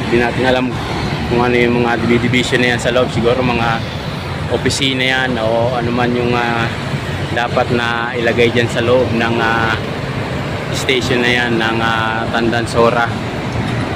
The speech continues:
Station. Ito sa may, ah, area na to, kahabaan ng, ah,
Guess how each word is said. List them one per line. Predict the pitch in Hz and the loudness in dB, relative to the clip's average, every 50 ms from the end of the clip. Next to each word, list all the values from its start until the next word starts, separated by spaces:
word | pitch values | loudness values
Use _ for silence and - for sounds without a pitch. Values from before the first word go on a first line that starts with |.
| - - - - - 117 | -6 -6 -6 -4 -4 -4
Station. | - - - 120 117 117 - - 120 117 113 110 104 - - - - - - - 110 | -2 0 2 2 2 2 2 2 2 4 4 2 2 0 0 0 -2 -2 -2 -4 -2
Ito | 110 107 104 117 | -2 -2 -2 -2
sa | 117 - - 113 | -2 0 0 -2
may, | 110 110 110 110 107 110 | 0 0 0 0 2 2
ah, | 107 110 117 | 2 0 0
area | 117 110 107 107 110 110 110 | 0 0 0 2 0 0 -2
na | 107 | 0
to, | - 117 113 | 0 -2 0
kahabaan | 107 110 110 107 104 110 110 113 110 110 | 0 0 0 0 2 2 2 2 2 0
ng, | 107 107 107 | -2 -2 0
ah, | 104 104 104 | 0 0 -2